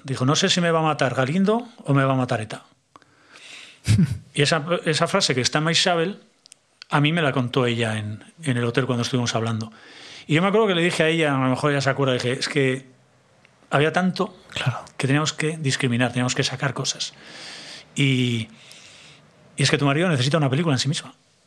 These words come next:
Speaker 1: Y me agrada y me alegra mucho que hayan hecho Maisabel, que haya tenido el éxito que está teniendo. Y La Seizabala fue un capítulo que,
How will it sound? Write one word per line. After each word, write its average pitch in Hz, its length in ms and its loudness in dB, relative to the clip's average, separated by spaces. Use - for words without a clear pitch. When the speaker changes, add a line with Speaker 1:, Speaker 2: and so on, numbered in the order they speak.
Speaker 1:
Y 143 120 4
me 135 100 4
agrada 156 580 2
y 147 120 2
me 131 80 4
alegra 135 240 2
mucho 143 280 2
que 147 80 0
hayan 123 180 2
hecho 127 160 0
Maisabel, 139 320 2
que 143 80 0
haya 123 140 0
tenido 123 180 0
el 117 60 0
éxito 131 200 0
que 120 60 0
está 117 180 -2
teniendo. 123 440 0
Y 147 80 2
La 151 80 4
Seizabala 185 480 2
fue 185 200 0
un 185 80 4
capítulo 208 680 2
que, 156 480 0